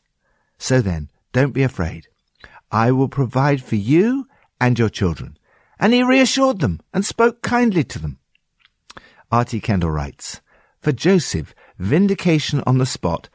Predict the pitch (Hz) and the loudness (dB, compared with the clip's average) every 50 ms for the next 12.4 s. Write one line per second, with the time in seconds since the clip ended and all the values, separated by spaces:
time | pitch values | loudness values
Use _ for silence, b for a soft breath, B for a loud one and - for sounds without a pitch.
0 | b b b - 131 170 165 165 143 - 135 135 131 - - 139 127 107 127 127 | b b b 0 0 0 0 -2 -2 0 0 0 0 0 0 -2 -2 0 -2 -2
1 | - 123 117 120 107 107 101 101 - - _ - 117 120 - 117 123 160 185 147 | 0 2 2 2 2 2 0 -2 -4 -8 _ -4 -4 -2 0 0 2 2 2 2
2 | 80 62 - - - _ _ _ _ _ _ _ _ _ _ _ _ _ _ _ | 0 -4 -10 -18 -20 _ _ _ _ _ _ _ _ _ _ _ _ _ _ _
3 | 87 107 101 - - 110 123 147 156 151 147 120 - 127 117 113 - - _ - | -4 -4 -4 -4 -2 -2 0 0 0 0 -4 -4 -2 -2 -2 -2 -2 -6 _ -2
4 | 127 127 120 101 - - 85 78 - - 82 85 - - 90 85 82 85 85 69 | 0 2 2 0 0 -2 -6 -6 -4 -6 -6 -6 -2 -2 -2 0 0 -2 -4 -4
5 | - 80 71 - - - - _ _ _ b b b b b b b b b b | -6 -8 -8 -8 -12 -16 -20 _ _ _ b b b b b b b b b b
6 | - 127 165 196 196 175 165 165 170 165 147 - - 120 113 117 117 131 139 131 | -2 0 2 2 2 2 2 2 2 2 2 0 0 0 2 2 2 2 0 0
7 | - - - - - 107 92 - - 80 76 73 - - _ _ _ 135 143 135 | -2 -10 -8 -4 -2 -2 -2 -2 -6 -8 -8 -8 -10 -16 _ _ _ 0 0 0
8 | 123 - _ - 151 156 170 180 165 131 110 90 80 76 73 69 78 - b b | -2 -4 _ -2 0 2 2 2 2 2 0 0 0 -2 -6 -10 -14 -20 b b
9 | b b b b b b 120 123 135 131 139 160 185 180 - - 123 113 95 87 | b b b b b b 0 0 2 2 2 0 0 -2 -2 -2 0 0 0 0
10 | 85 82 82 87 - - 82 - _ _ 123 120 135 156 135 - - 110 95 85 | 0 -2 -4 -6 -6 -8 -12 -12 _ _ 0 0 0 0 -2 -4 -4 -4 -4 -4
11 | - - 76 76 78 87 80 - - - 98 87 - - - - - 139 123 101 | -4 -6 -6 -6 -4 -6 -8 -8 -6 -8 -8 -8 -8 -14 -12 -4 -2 0 0 0
12 | 87 80 76 67 69 73 - | 0 -2 -4 -6 -8 -12 -14